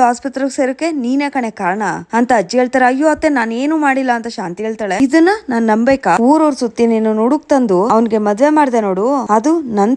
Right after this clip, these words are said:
ತಪ್ಪು ಕಣೆ ಮಳ್ಗುಮ್ಮಿ" ಅಂತ ಅಜ್ಜಿ ಹೇಳ್ತಾರೆ. "ಅಲ್ಲ ಅತ್ತೆ, ನಾನ್ ಏನ್ ಮಾಡ್ದೆ ಅಂತ ನೀವೀಗ ನನ್ನನ್ ಬೈತಾ ಇದೀರಾ ಅಂತ ನಂಗಂತೂ ಗೊತ್ತಿಲ್ಲ, ಕುಂತ್ಕೊಳ್ಳಿ ಅತ್ತೆ" ಅಂತ ಶಾಂತಿ ಹೇಳ್ತಾ ಇರ್ತಾರೆ. ಅಷ್ಟ್ರಲ್ಲಿ ಅಲ್ಲಿಗೆ ರವಿ ಬಂದು, "ಅಜ್ಜಿ ಯಾವಾಗ ಬಂದ್ರಿ ಅಜ್ಜಿ?" ಅಜ್ಜಿ ಅಂತ ತಪ್ಕೊಳಕ್ ಹೋಗ್ತಾನೆ. "ಬಿಡ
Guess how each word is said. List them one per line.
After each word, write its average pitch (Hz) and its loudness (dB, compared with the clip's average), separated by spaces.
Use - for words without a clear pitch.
ತಪ್ಪು 277 -2
ಕಣೆ 208 2
ಮಳ್ಗುಮ್ಮಿ" 240 0
ಅಂತ 233 0
ಅಜ್ಜಿ 180 -4
ಹೇಳ್ತಾರೆ. 233 2
"ಅಲ್ಲ 185 0
ಅತ್ತೆ, 226 -6
ನಾನ್ 226 2
ಏನ್ 254 2
ಮಾಡ್ದೆ 254 2
ಅಂತ 269 -2
ನೀವೀಗ 247 -4
ನನ್ನನ್ 233 -4
ಬೈತಾ 180 -2
ಇದೀರಾ 226 -2
ಅಂತ 226 -6
ನಂಗಂತೂ 233 2
ಗೊತ್ತಿಲ್ಲ, 226 0
ಕುಂತ್ಕೊಳ್ಳಿ 320 2
ಅತ್ತೆ" 165 2
ಅಂತ 247 0
ಶಾಂತಿ 185 0
ಹೇಳ್ತಾ 226 0
ಇರ್ತಾರೆ. 254 0
ಅಷ್ಟ್ರಲ್ಲಿ 262 0
ಅಲ್ಲಿಗೆ 247 0
ರವಿ 214 0
ಬಂದು, 233 -2
"ಅಜ್ಜಿ 202 -4
ಯಾವಾಗ 240 -2
ಬಂದ್ರಿ 262 0
ಅಜ್ಜಿ?" 202 -4
ಅಜ್ಜಿ 233 -2
ಅಂತ 226 -4
ತಪ್ಕೊಳಕ್ 220 -4
ಹೋಗ್ತಾನೆ. 202 -6
"ಬಿಡ 262 4